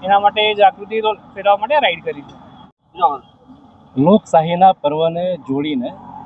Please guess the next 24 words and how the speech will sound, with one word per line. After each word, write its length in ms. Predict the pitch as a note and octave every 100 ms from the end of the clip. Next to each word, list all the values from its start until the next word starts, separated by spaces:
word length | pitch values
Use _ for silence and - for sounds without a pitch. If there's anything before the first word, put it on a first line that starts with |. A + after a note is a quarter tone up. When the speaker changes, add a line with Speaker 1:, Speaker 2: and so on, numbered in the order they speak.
| - -
Speaker 2:
આખા 360 | C#3 - F3 F#3 B2+
ભારત 180 | C3+ D#3 D#3+
વર્ષમાં 400 | D#3+ E3+ F#3 A3 - - - - - - - B2
વન 140 | C3 E3
નેશન 420 | D#3+ D3+ E3+ E3+
વન 180 | D3 D3
ઇલેક્શન, 580 | D3 D3+ - D#3+ _ C#3
એક 80 | -
રાષ્ટ્ર 400 | B2+ C3+ - -
એક 160 | C3 -
ચુનાવને 720 | - C#3 D#3+ E3+ D3 B2 A2+ _ _ _ _
વેગ 280 | C3 F#3 C#3
આપવા 380 | B2 - A2+ F2+ _ _ _ _ _ -
વડોદરા 240 | C3 C#3+ D3
શહેરના 500 | C#3+ C#3 D#3+ E3+ E3
સાયકલિસ્ટો 760 | B2+ B2+ - E3+ - F#3+ G#3+ _ _ _ _
આજે 240 | C3 C3 D3
પ્રી 240 | - D#3+
લોન્ચિંગ 600 | E3 D3+ D3+ - F#3 E3
મંતવ્ય 360 | C3+ D#3+ D#3 E3
ન્યૂઝના 360 | D3+ C#3 D3 C#3+
માધ્યમથી 520 | B2 B2 D#3 D3+ D3
જે 120 | C3+
પંદર 540 | - C3 C#3 D#3+ E3+